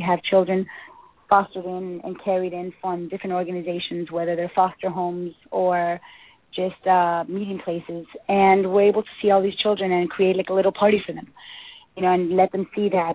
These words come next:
going to the dentist is not a fearful thing. You know, we try to make it fun. We sing songs with them. We see the kids, but we also try to make it interactive with them so that I believe that knowledge is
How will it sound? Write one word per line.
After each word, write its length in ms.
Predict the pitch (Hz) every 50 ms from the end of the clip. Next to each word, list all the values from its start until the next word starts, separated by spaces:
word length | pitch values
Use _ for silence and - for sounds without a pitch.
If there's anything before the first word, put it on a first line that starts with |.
| - -
going 240 | - 175 185 185 190
to 60 | -
the 100 | 185 180
dentist 380 | 160 180 180 185 - 196 180 _ _ -
is 180 | - 233 233 202
not 300 | 202 180 165 160 160 - _ -
a 100 | - 190 180 -
fearful 320 | 185 175 175 - 170 160 -
thing. 280 | - 160 165 180 214 - _ - - - _ _ _ - - _ -
You 100 | - 196
know, 160 | 202 190 180 180
we 80 | 185
try 180 | 185 - 190 180
to 80 | 185
make 200 | 185 180 180 -
it 60 | 180 - -
fun. 240 | - 247 233 220 214
We 160 | 196 185 180 _
sing 140 | - 175 175 - -
songs 260 | - 226 220 220 214 202
with 140 | 208 196 190
them. 440 | 196 196 196 196 190 190 190 190 175 160
We 120 | 175 - -
see 80 | - 175
the 100 | 156 -
kids, 420 | - - 262 254 240 233 233 190 _ _ -
but 100 | 196 180
we 120 | 175 180
also 340 | 180 180 190 185 _ - - - -
try 120 | - 190 185
to 60 | 190
make 180 | 190 180 -
it 60 | 175 175
interactive 500 | 175 175 - 190 180 190 190 - 185 165
with 140 | 170 170
them 180 | - 170 170 170 _ -
so 100 | 175 170
that 280 | 160 175 175 175 170 165 _ - - - - - - - - - - _ _ -
I 120 | - 190 190
believe 260 | 190 196 202 208 196
that 100 | 202 196
knowledge 320 | 196 185 185 185 185 165
is 80 | 175